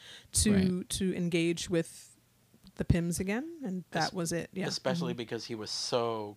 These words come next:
Speaker 3: close to just getting his freedom.
Speaker 1: Exactly,
Speaker 3: And so
Speaker 1: exactly.
Speaker 3: he,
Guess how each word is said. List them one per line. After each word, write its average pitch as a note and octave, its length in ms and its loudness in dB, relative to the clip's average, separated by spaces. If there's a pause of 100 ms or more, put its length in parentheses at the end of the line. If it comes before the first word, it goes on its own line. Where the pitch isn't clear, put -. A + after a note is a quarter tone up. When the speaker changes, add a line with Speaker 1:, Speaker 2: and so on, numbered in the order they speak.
Speaker 3:
close A2+ 520 -4
to G#2+ 140 -10
just G#2+ 240 -8
getting A2 240 -6
his G2+ 160 -8
freedom. G#2 580 -8
Speaker 1:
Exactly, E3+ 600 -4
Speaker 3:
And F3 120 -6
so - 80 -2
Speaker 1:
exactly. D#3 300 0
Speaker 3:
he, C3 100 0